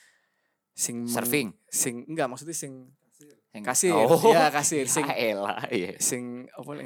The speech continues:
Speaker 1: greeting kayak,
Speaker 2: Ah.
Speaker 1: "Iya, silakan, mau pesan apa, Kak?" Ya kan?
Speaker 2: Ah. Oh iya, aku pingin bahas iku pisan sih,
Speaker 1: Iya,
Speaker 2: kok.
Speaker 1: iya. Terus sing cewek iku, eh,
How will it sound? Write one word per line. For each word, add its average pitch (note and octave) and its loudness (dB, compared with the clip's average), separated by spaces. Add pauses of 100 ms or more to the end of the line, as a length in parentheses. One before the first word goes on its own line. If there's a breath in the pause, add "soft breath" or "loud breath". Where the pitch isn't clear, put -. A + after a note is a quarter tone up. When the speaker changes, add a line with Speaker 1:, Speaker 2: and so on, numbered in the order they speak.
(120)
Speaker 1:
greeting C3 -4
kayak, B2+ -6 (100)
Speaker 2:
Ah. - -20
Speaker 1:
"Iya, D#3+ 0
silakan, D#3 0
mau C3+ -10
pesan B2+ -10
apa, C3 -8
Kak?" C#3 -6
Ya A2 -14
kan? A#2 -4
Speaker 2:
Ah. F2+ -12 (680 loud breath)
Oh C3 0
iya, G#2+ -4
aku G#2 -4
pingin A#2+ -8
bahas F#2 -8
iku F#2+ -14
pisan G2+ -10
sih, B2 -12
Speaker 1:
Iya, G#2+ -10
Speaker 2:
kok. G#2+ -14
Speaker 1:
iya. A2+ -20
Terus - -8 (540 soft breath)
sing - -6
cewek F3+ 0
iku, G#3+ 2
eh, A3 2